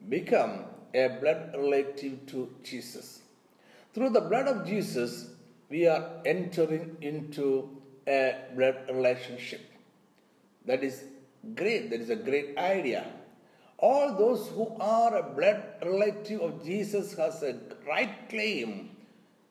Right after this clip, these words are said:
to all the blessings in heaven. Heaven cannot deny any blessing to a blood relative of Jesus. But still, before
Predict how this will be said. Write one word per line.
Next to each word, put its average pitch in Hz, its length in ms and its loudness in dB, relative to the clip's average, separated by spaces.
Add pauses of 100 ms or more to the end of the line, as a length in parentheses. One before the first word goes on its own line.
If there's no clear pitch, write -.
(240)
to 165 260 -2
all 208 480 6
the - 80 0
blessings 185 720 0
in 156 260 0
heaven. 135 340 0 (680)
Heaven 170 320 4
cannot 147 380 0
deny 143 640 2 (280)
any 180 280 4
blessing 151 840 -2 (140)
to 143 120 -8 (140)
a 135 60 6
blood 139 560 0
relative 135 540 -2 (100)
of 127 400 0
Jesus. - 640 -14 (1300)
But 208 140 6
still, 135 520 -4 (840)
before 247 560 2